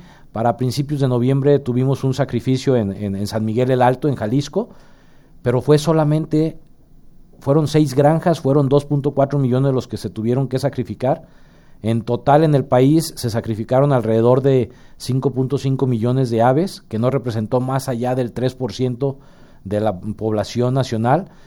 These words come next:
y, pero fue gracias a un trabajo conjunto de autoridades federales, una industria avícola comprometida, y pudimos ver que sí hubo un pequeño sobresalto de precios, pero fue una cuestión más mediática de incertidumbre,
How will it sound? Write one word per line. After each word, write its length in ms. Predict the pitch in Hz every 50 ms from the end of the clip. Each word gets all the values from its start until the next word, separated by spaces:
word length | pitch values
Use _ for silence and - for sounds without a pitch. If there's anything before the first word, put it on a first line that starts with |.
| - - _ - - - - _ _ -
y, 440 | 147 151 160 170 170 175 180 170 - - - -
pero 200 | - 127 120 120
fue 180 | 113 131 139 143
gracias 420 | 135 143 143 139 - 156 143 139 139
a 80 | 120
un 160 | 127 135 139
trabajo 380 | 135 147 127 127 135 127 151 139
conjunto 580 | - 117 117 - - 143 147 147 147 175 170 160
de 80 | 139
autoridades 500 | 117 113 - 113 110 110 113 127 139 131
federales, 580 | - 123 110 107 127 139 147 156 175 165 143 127
una 160 | 135 143 143
industria 400 | 135 131 131 139 - - 135 120
avícola 420 | 113 127 127 - 139 131 127 117
comprometida, 840 | - 117 110 101 - 113 107 107 101 - - 147 147 170 185 214 - - - - - - - - - -
y 100 | 120 -
pudimos 400 | - 139 151 175 196 202 185 170
ver 260 | 175 190 208 208 -
que 100 | 180 147
sí 280 | - - 185 196 202
hubo 200 | 214 214 214 214
un 100 | 214 202
pequeño 420 | 175 202 190 - 190 190 196 208 190
sobresalto 1120 | 196 190 165 160 143 131 - 165 165 180 185 185 180 185 185 185 185 175 170 165 156 151
de 180 | 139 135 127 120
precios, 560 | - - 165 156 165 175 170 - 180 180 165
pero 240 | - 151 131 131 123
fue 280 | - 151 156 160 156 156 - - - - -
una 200 | 123 139 165 160
cuestión 360 | 165 160 165 - - 156 156
más 260 | 160 156 156 160 143
mediática 640 | 147 156 147 135 135 151 151 156 156 170 151 - 147
de 60 | 147
incertidumbre, 800 | 139 131 - 139 127 - 135 131 131 151 160 160 170 175 170 170